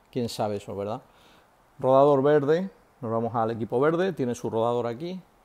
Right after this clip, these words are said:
ha jugado un cinco, pues le sumamos uno, dos, tres, cuatro y cinco. Se pone delante nuestra. Y aquí él es el sprinter rojo, que le queda esta carta jugada con un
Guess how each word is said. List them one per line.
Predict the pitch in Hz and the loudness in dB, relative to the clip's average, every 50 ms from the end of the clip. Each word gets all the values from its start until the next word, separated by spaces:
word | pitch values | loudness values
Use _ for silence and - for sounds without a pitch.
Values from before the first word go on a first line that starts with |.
| _ _ - | _ _ -16
ha | - | -14
jugado | - - 127 123 117 110 | -8 -4 -4 -4 -2 -4
un | 113 110 98 | -6 -10 -10
cinco, | - - 170 180 175 139 160 170 180 247 - _ _ _ _ _ _ _ _ _ _ _ _ _ _ _ _ _ | -8 -6 -6 -6 -4 -4 -4 -4 -4 -6 -8 _ _ _ _ _ _ _ _ _ _ _ _ _ _ _ _ _
pues | - 139 147 156 - - - | -6 -4 -4 -4 -8 -12 -14
le | 131 120 | -14 -10
sumamos | - 131 123 123 120 117 123 - - _ _ _ - | -6 -4 -4 -2 -2 -4 -6 -8 -12 _ _ _ -8
uno, | 156 156 156 156 156 | -6 -6 -4 -4 -6
dos, | 151 127 127 120 127 - - - | -4 -4 -4 -4 -4 -6 -8 -6
tres, | - 120 120 120 - - | -4 -4 -4 -4 -6 -4
cuatro | 135 135 139 139 165 147 - | -4 -2 -2 -2 -4 -6 -8
y | - 120 | -10 -12
cinco. | - 139 120 104 110 - - - - _ _ _ _ | -8 -8 -8 -8 -10 -12 -16 -18 -18 _ _ _ _
Se | _ - 113 | _ -14 -10
pone | 117 120 117 | -8 -6 -4
delante | 113 113 107 101 101 104 110 | -2 -2 -4 -4 -6 -8 -10
nuestra. | 101 101 - - - _ _ _ _ _ _ _ _ _ _ _ _ _ _ _ - | -12 -14 -16 -20 -20 _ _ _ _ _ _ _ _ _ _ _ _ _ _ _ -4
Y | 123 | -4
aquí | 120 117 143 | 0 2 2
él | 147 139 | 2 2
es | 131 - - | 2 0 -2
el | 117 113 | -2 -2
sprinter | 110 - - 147 147 135 120 - 104 98 98 101 104 | -2 -2 -2 0 0 0 0 0 0 0 -2 0 2
rojo, | 131 165 170 - 175 170 196 208 - _ _ _ _ _ _ _ - | 2 2 2 2 2 0 0 -2 -8 _ _ _ _ _ _ _ -10
que | 123 | -8
le | 107 110 | -6 -4
queda | 101 120 110 117 113 104 101 107 107 _ _ _ _ _ _ _ _ - | -2 -2 -2 -2 -4 -6 -8 -10 -14 _ _ _ _ _ _ _ _ -20
esta | - - 123 113 | -12 -10 -6 -2
carta | 117 139 143 123 107 120 117 | 2 2 2 2 2 -2 -2
jugada | 117 - 120 127 139 151 156 156 160 - - - - | -2 0 0 2 2 2 2 2 0 -2 -6 -8 -8
con | 139 127 127 127 127 127 | -8 -6 -6 -6 -6 -6
un | 123 120 120 117 113 110 - - | -4 -4 -6 -6 -8 -10 -12 -18